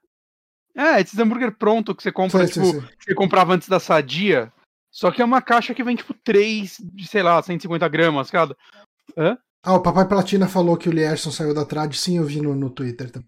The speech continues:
Speaker 1: O Excel é a marca. Que eu comprei até um hambúrguer de salmão deles. Cara,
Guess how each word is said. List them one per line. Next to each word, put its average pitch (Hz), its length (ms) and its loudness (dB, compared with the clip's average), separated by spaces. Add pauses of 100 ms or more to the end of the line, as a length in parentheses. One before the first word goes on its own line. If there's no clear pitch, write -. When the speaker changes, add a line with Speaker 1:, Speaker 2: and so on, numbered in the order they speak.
Speaker 1:
O 180 140 2
Excel 147 560 0 (100)
é 214 120 -4
a 151 60 2
marca. 131 400 -4 (240)
Que 190 100 -6
eu 190 120 -4
comprei 269 240 0
até 302 140 0
um 330 80 0
hambúrguer 285 260 -4
de - 60 -16
salmão 160 420 2
deles. 117 220 -8 (120)
Cara, 285 360 -6